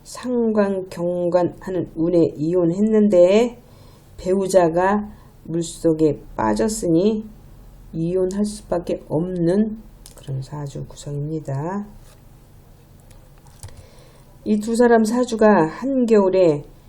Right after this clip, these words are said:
그 추운 계절에 소중한 화의 기운을 이렇게 끄는 이런 형국이라서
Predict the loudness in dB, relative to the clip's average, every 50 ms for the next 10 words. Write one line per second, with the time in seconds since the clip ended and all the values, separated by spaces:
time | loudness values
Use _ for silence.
0 | -20 -20 -20 -20 -20 -20 -20 -18 -18 -14 -12 -12 -10 -10 -12 -12 -8 -4 -2 -2
1 | 0 0 0 2 4 4 6 6 6 4 4 0 -2 -2 0 0 -2 -2 -4 -2
2 | 0 0 0 0 0 -2 -4 -8 -14 -20 -20 -20 -20 -20 -20 -20 -20 -20 -20 -12
3 | -4 0 0 0 0 0 -2 -2 0 2 2 2 2 2 0 0 -2 -4 -8 -14
4 | -20 -20 -20 -20 -20 -20 -20 -20 -20 -20 -20 -20 -20 -20 -20 -20 -20 -20 -20 -20
5 | -20 -20 -16 -16 -16 -16 -16 -12 -6 -4 -2 0 0 0 0 -2 -4 -8 -14 -20
6 | -14 -10 -8 -8 -8 -8 -8 -6 -6 -6 -6 -4 -4 -4 -2 -2 -4 -4 -6 -6
7 | -4 -4 -4 -2 -2 -4 -4 -6